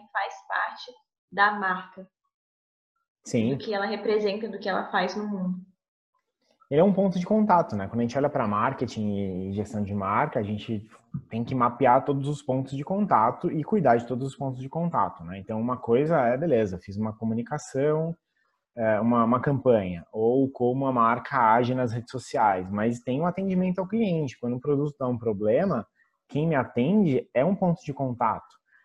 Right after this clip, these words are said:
Speaker 2: né? Se eu conheço alguém que trabalha lá dentro da empresa, ela é um ponto de contato, assim, todos os pontos de contato, é, fazem parte da construção do, do que é a marca, que é esse intangível.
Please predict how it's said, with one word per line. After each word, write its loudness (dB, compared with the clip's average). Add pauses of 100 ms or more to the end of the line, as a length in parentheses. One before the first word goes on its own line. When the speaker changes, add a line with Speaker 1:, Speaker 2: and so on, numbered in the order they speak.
(100)
Speaker 2:
né? -4
Se -8
eu -2
conheço 0
alguém 2
que -10
trabalha 4
lá 6
dentro -2
da 0
empresa, 0
ela 2
é 0
um 0
ponto -6
de -8
contato, -4
assim, -20 (120)
todos 4
os -2
pontos -4
de -8
contato, -4 (420)
é, -4
fazem 2
parte 4
da 0
construção 0
do, 2
do 0
que -4
é -2
a -2
marca, -2
que -4
é 4
esse -4
intangível. 0